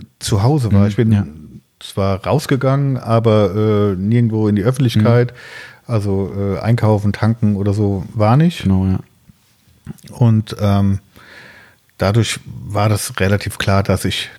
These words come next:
Speaker 1: da nichts hatte.
Speaker 2: Mhm.
Speaker 1: Aber ich war halt öfter in, in Österreich, war in der Schweiz. Ich
Speaker 2: Mhm.
Speaker 1: bin auch, äh, in Dänemark gewesen.
Speaker 2: Mhm.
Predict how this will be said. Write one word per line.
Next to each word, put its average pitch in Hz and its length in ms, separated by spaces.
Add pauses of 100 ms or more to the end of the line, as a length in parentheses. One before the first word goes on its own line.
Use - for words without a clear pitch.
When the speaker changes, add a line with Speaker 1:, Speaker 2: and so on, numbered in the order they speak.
Speaker 1:
da 85 160
nichts 113 340
hatte. 127 240
Speaker 2:
Mhm. 104 160 (720)
Speaker 1:
Aber 107 280
ich - 140
war 107 420 (320)
halt 98 180
öfter 113 240
in, 90 280
in 95 160
Österreich, 110 420
war 101 100
in 90 80
der 92 80
Schweiz. 117 500
Ich - 100
Speaker 2:
Mhm. 98 60
Speaker 1:
bin 98 220
auch, 98 380
äh, 95 280
in 101 120
Dänemark 131 380
gewesen. 117 500
Speaker 2:
Mhm. 104 300